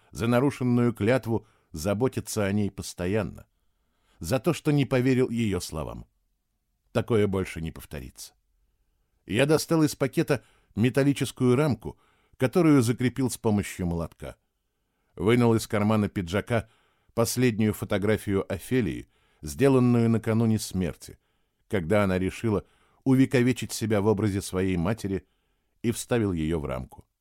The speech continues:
Она была неописуемо красива. Прильнул к ней с долгим поцелуем. Посмотрел на обе могилы, одинаковые во всём. Может быть, поэтому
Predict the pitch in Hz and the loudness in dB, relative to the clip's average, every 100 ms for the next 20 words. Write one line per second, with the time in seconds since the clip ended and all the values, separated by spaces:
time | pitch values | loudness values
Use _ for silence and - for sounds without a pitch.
0 | _ _ _ _ _ _ - 143 160 160 | _ _ _ _ _ _ 0 4 6 6
1 | 165 160 170 180 - 175 - 139 131 123 | 8 8 8 6 2 -4 0 2 2 0
2 | 113 101 101 - - 87 - _ _ _ | -4 -6 -8 -10 -12 -12 -14 _ _ _
3 | _ _ _ _ _ _ _ _ - 120 | _ _ _ _ _ _ _ _ -2 2
4 | 117 113 131 120 113 101 - _ _ _ | 4 4 2 0 -2 -2 -6 _ _ _
5 | - 67 85 95 85 85 - - 69 60 | -18 -6 -2 -2 -2 -6 -8 -12 -12 -14
6 | 60 _ _ _ _ _ _ _ _ - | -18 _ _ _ _ _ _ _ _ -4
7 | 87 110 104 101 110 110 104 107 104 104 | -2 0 0 2 2 4 2 2 2 0
8 | 104 101 123 113 - - 85 82 98 104 | 0 2 2 2 -2 -8 -8 -4 -2 -2
9 | 98 95 90 85 - - 92 69 _ _ | -2 0 0 0 -4 -4 -6 -6 _ _
10 | _ _ _ - - 156 156 151 151 - | _ _ _ -8 0 4 6 4 2 2
11 | 131 151 156 101 92 | 2 4 2 0 -2